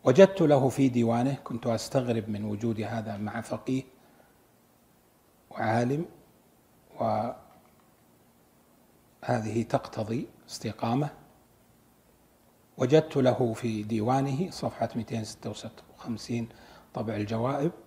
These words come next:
قال: "أستغفر الله من شعر تقدم لي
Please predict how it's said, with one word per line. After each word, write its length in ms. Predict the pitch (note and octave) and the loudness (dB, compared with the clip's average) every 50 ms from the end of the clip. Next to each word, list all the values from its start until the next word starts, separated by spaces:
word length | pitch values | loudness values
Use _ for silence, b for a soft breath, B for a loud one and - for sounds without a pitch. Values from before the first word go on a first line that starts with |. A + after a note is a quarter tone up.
| - - _ _ _ _ _ _ _ _ - | -20 -20 _ _ _ _ _ _ _ _ -6
قال: 440 | - B2+ C3 C3 C3 C3+ C3+ C#3 - - - B B B B B B B - | -2 0 0 0 0 -2 -4 -6 -8 -14 -20 B B B B B B B -2
"أستغفر 720 | C3+ - - - - D#3+ C#3+ C3+ B2 - C3+ B2 A#2+ B2+ | -2 0 0 4 6 6 6 6 2 0 0 2 2 2
الله 540 | A#2+ A#2 A#2 A#2+ A#2 G#2+ - - A2+ A#2 A2+ - - - - | 0 0 0 0 -2 -2 -4 -6 -8 -8 -8 -10 -12 -8 -2
من 180 | B2+ A#2+ A#2 A2 | 2 2 2 2
شعر 680 | - - F#3 F3 C#3+ B2 C3+ C3 D3 D3+ D3+ D3+ E3 - - - | 4 6 6 6 6 6 2 2 2 2 0 -2 -4 -8 -10 -8
تقدم 720 | - - A#2 - - C#3+ D3+ C#3+ B2+ A2+ B2 B2 A#2 A#2 | -6 -6 -4 -2 0 0 2 2 0 2 2 4 4 4
لي 300 | A2 G#2 G#2+ G2+ F#2+ - | 4 2 2 0 -2 -4